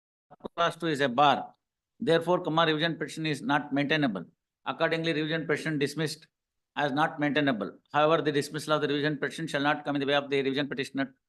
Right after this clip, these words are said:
working out his remedy in accordance with law.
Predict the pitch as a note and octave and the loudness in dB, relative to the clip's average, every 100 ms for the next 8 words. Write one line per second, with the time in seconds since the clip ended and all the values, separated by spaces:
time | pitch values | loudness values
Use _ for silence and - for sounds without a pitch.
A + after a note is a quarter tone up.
0 | _ B2 B2+ D3+ C#3+ D3 - _ _ _ | _ -2 -2 0 0 0 -6 _ _ _
1 | _ _ _ _ _ _ _ _ _ _ | _ _ _ _ _ _ _ _ _ _
2 | _ _ D3 C3+ C#3+ D3 D#3+ D3 C3 C#3+ | _ _ -2 0 2 2 2 2 2 2
3 | C#3+ C3+ - A2+ C3 | 2 0 -2 0 0